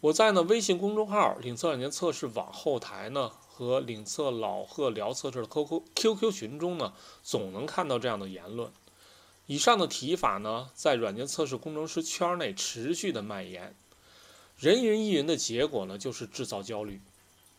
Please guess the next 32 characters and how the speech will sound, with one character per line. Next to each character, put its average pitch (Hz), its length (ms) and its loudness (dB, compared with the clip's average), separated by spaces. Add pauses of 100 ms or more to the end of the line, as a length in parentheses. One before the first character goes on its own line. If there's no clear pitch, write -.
(260)
测 - 140 0
试 170 80 6
工 185 200 2
程 170 120 2
师 180 220 2
呢， 139 180 4
对 147 140 0
自 143 160 -2
己 104 100 -2
技 143 220 -8
能 107 320 -8 (100)
不 - 80 -6
信 151 320 2
任， 95 180 -6 (560)
对 143 120 2
基 170 220 -2
于 175 60 2
功 202 340 4
能、 107 320 -2
基 - 180 -4
于 165 80 -2
手 107 340 0
工 160 220 -4
测 160 260 0
试 120 180 -6
工 139 220 -6
作 127 300 0 (360)
产 101 200 -2
生 107 140 -2
了 127 80 4
质 113 260 -6
疑。 98 220 -10